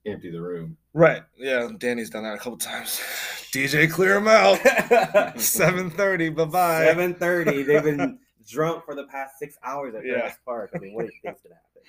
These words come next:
Speaker 1: That's, that's
Speaker 2: Uh,
Speaker 1: happened to me, actually, with Jerome a few, a couple
Speaker 3: Yeah.
Speaker 1: times, but, but there's always kind of a changeover. You never know if there's an event going on. Like,
Speaker 3: There's
Speaker 1: there could be a
Speaker 3: always, there's
Speaker 1: concert,
Speaker 3: always
Speaker 1: a
Speaker 3: that, like,
Speaker 1: show.
Speaker 3: changeover from, like, seven to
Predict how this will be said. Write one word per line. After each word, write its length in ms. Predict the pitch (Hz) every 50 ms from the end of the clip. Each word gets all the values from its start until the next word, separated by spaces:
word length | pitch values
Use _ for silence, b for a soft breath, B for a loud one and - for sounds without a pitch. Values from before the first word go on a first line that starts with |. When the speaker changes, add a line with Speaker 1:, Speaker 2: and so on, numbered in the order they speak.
| B B B B B
Speaker 1:
That's, 240 | - 113 110 - -
that's 260 | 117 135 135 131 -
Speaker 2:
Uh, 40 | 139
Speaker 1:
happened 220 | 135 131 - 117
to 40 | 117
me, 80 | 117 110
actually, 320 | 107 107 107 - 104 101
with 160 | 101 107 -
Jerome 340 | 98 95 98 98 101 101 95
a 80 | 98 -
few, 160 | _ 104 107 -
a 80 | - -
couple 140 | - 117
Speaker 3:
Yeah. 180 | 120 120 120 117
Speaker 1:
times, 300 | 110 107 104 101 98 98 95
but, 240 | 104 101 98 - _ _ _ _ _ _ 95
but 280 | 101 104 107 104 - _ _ -
there's 200 | 110 120 120 127
always 280 | 127 127 - 117 113
kind 180 | - 117 117 117
of 60 | 110
a 40 | 104
changeover. 600 | 104 - 113 107 107 107 101 107 104 104 101 101
You 80 | 107 107
never 200 | 110 110 104 101
know 100 | 107 104
if 80 | 101
there's 180 | 104 101 101 95
an 80 | 92 87
event 300 | 82 80 90 98 101 -
going 120 | 95 95 92 92 92 92 92 95 95
on. 60 | 92
Like, 140 | 92 92 95
Speaker 3:
There's 100 | 107 98
Speaker 1:
there 100 | 98 101
could 140 | 107 110 117
be 140 | 120 123 127
a 20 |
Speaker 3:
always, 20 | 120 117 -
there's 0 |
Speaker 1:
concert, 240 | - 131 127 120 120
Speaker 3:
always 320 | 123 127 139 147 151 151 156
Speaker 1:
a 40 |
Speaker 3:
that, 200 | 151 151 151 151
like, 200 | - 131 120 - -
Speaker 1:
show. 60 | -
Speaker 3:
changeover 460 | 120 123 123 117 123 120 113 120 110
from, 140 | - 113 107
like, 180 | 101 95 - -
seven 420 | - - 101 98 98 107 104 98
to 80 | 104